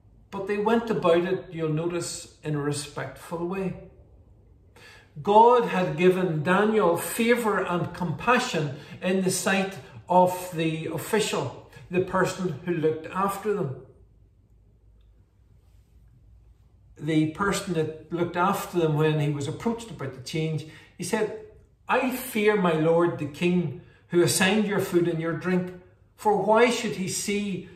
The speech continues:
that you were worse in condition than the youths who are of your own age? So you would endanger my head with the king." Da-, Daniel was able to see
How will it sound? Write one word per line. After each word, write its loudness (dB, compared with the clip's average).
that -6
you -2
were 4
worse 0
in -4
condition -4
than -4
the -6
youths -2
who -4
are 0
of -2
your -6
own -6
age? -10
So -2
you -2
would 4
endanger 2
my -2
head -4
with -10
the -12
king." -8
Da-, -4
Daniel 4
was 0
able 4
to -10
see -6